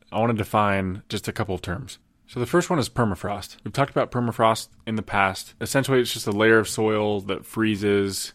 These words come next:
It always remains frozen. I think it has to be frozen for two or more years to even be considered permafrost. It's not necessarily the surface layer. It can be way down deeper than the surface. And in fact, in some places, permafrost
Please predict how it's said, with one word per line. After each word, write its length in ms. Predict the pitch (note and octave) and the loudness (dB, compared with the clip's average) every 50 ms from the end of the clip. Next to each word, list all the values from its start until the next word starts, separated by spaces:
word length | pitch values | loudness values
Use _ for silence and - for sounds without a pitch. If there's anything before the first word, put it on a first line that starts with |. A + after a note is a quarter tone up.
| _ - | _ -6
It 100 | G#2+ G2 | -2 2
always 260 | G2 G2+ G#2 F#2+ F#2 | 2 2 2 2 0
remains 440 | G2 F#2 F#2+ G2+ G#2+ G#2+ G#2+ G2 - | 0 0 2 2 2 2 0 -2 -2
frozen. 640 | - A2+ G#2 G#2 G2 F#2+ G2+ G2 G2 G2 F#2+ F#2 - _ _ - | 0 2 2 2 2 0 -2 -4 -4 -4 -6 -8 -10 _ _ -10
I 60 | - | -8
think 160 | G2+ A2 A2 | -6 -4 -4
it 60 | G#2 F#2+ | -2 -2
has 200 | G#2+ A2 G#2 - | -2 -2 -2 -2
to 80 | - | -4
be 100 | A#2+ G#2+ | -4 -4
frozen 440 | F#2+ - A2 G#2 G#2+ G2 G#2 G2+ F#2 | -4 -2 0 0 0 0 -2 -4 -6
for 100 | - G2+ | -6 -8
two 220 | F2+ - - G#2 | -8 -6 -4 -4
or 80 | G2+ G2+ | -2 -2
more 200 | G2 G2 G2 F#2+ | -2 -2 0 0
years 380 | F#2 F#2 F#2 F#2 F#2 F#2+ - - | 0 0 2 2 2 0 -2 -4
to 100 | - F#2+ | -8 -6
even 200 | F2 F2+ F2+ F2 | -6 -4 -4 -4
be 160 | F2+ F2 E2+ | -4 -4 -6
considered 580 | - F#2 F2 - - G2 F#2 F#2 F2+ G2 C3+ - _ - | -6 -8 -8 -6 -4 -2 -2 -2 -4 -4 -10 -20 _ -10
permafrost. 640 | - G2+ F#2+ F2+ F2+ - - F2+ F2 E2+ E2+ - - - _ - | -8 -6 -4 -4 -4 -4 -2 -2 -2 -2 -4 -8 -12 -18 _ -8
It's 200 | - A2 G2 - | -8 -8 -6 -2
not 220 | B2+ B2+ B2+ C3 B2+ | 0 2 2 2 0
necessarily 1000 | B2+ A#2 - - G#2+ - - A2 A2 A2+ A2 G#2+ G2+ G2+ G2 F#2 F#2 F2 E2 - - | -4 -6 -6 -6 -6 -4 -2 0 2 2 2 2 2 0 0 -2 -4 -6 -10 -14 -18
the 460 | - F#2+ F2+ G2+ G2+ G2+ G2+ G2+ F#2+ | -14 -8 -6 -2 -2 0 0 -2 -2
surface 560 | F2 - - G2+ G2+ G2 - C3 B2+ - - | -4 -4 -4 -4 -4 -2 -2 -2 -4 -4 -4
layer. 400 | B2 A#2+ A#2+ B2 B2+ C3+ C3+ - _ - | -4 -4 -2 -2 -4 -4 -6 -10 _ -16
It 100 | - G2 | -14 -10
can 140 | - G#2 G2 | -8 -6 -4
be 380 | F#2+ G2+ G2 F#2+ F#2 F2 G2+ - - | -2 -2 -2 -2 -2 -4 -8 -10 -8
way 200 | G2+ G2 F#2+ F#2+ | -4 -2 -2 -2
down 300 | F2+ F#2+ G2 F#2+ G2 F#2+ | 0 0 -2 -2 -2 -2
deeper 260 | F2+ G2+ F#2+ - A#2 | -2 -4 -2 -2 -2
than 140 | G#2+ G#2+ G#2+ | -2 -2 -2
the 80 | G#2+ | -4
surface. 560 | - - - A2 - - A#2+ A2+ - - - - _ - | -4 -4 -6 -6 -6 -6 -6 -6 -6 -8 -12 -14 _ -10
And 80 | A2 G#2+ | -8 -6
in 120 | G2+ G2+ | -4 -6
fact, 600 | F2 - - A2 G#2 G2+ F#2+ F#2+ - - - - _ | -6 -4 0 0 0 0 -2 -4 -8 -16 -20 -16 _
in 140 | - G#2+ G2+ | -8 -8 -6
some 380 | - - - B2 A#2+ B2 B2 A#2 | -6 -4 -2 0 0 0 0 -2
places, 560 | - A#2 G#2+ G2 F2+ - G#2 G2+ G2 F2+ E2+ | 0 0 0 0 0 -2 -2 -2 -2 -2 -4
permafrost 680 | - - G#2+ G2 F#2+ F2+ - G2+ F#2+ F#2+ F#2 - - | -6 -8 -6 -6 -6 -4 0 0 2 2 0 -2 -8